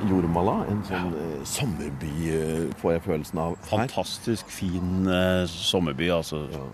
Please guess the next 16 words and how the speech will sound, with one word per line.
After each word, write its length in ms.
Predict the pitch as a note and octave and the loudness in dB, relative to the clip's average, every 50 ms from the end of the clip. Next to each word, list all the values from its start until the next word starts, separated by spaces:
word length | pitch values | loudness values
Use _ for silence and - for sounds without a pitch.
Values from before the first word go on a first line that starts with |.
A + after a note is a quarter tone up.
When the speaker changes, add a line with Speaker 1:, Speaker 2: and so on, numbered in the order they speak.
| - - - - - - - | -14 -18 -20 -20 -20 -18 -16
Speaker 1:
Og 60 | F2 | -12
så 140 | - - F#2+ | -10 -8 -8
ser 220 | - - - C2 | -6 -4 -4 -2
vi 100 | D2+ F2+ | -2 -2
inn 100 | E2 C2 | -4 -2
på 100 | - E2 | -4 -6
et 80 | D2+ - | -4 -4
byggverk 420 | - D2+ C2 C#2 C2 C2 C#2+ - - | -4 -4 -4 -4 -6 -8 -8 -6 -6
her 140 | E2+ E2+ | -4 -4
som, 200 | E2 - F2 D#2+ | -4 -2 -2 0
Speaker 2:
Ja, 100 | D#2+ E2 D#2+ | 0 0 0
Speaker 1:
eh, 240 | D#2 D#2 D#2+ E2 E2+ | 0 0 -2 -2 -4
Speaker 2:
se 200 | - - A2+ C3 A#2 - - | -4 -4 -4 -4 -6 -6 -8
tårnet 360 | - - A#2+ A#2 C#3 D3 D#3+ | -6 -2 0 0 0 -2 -2
her, 120 | E3+ F3 D3+ | -6 -8 -10
da. 60 | - | -12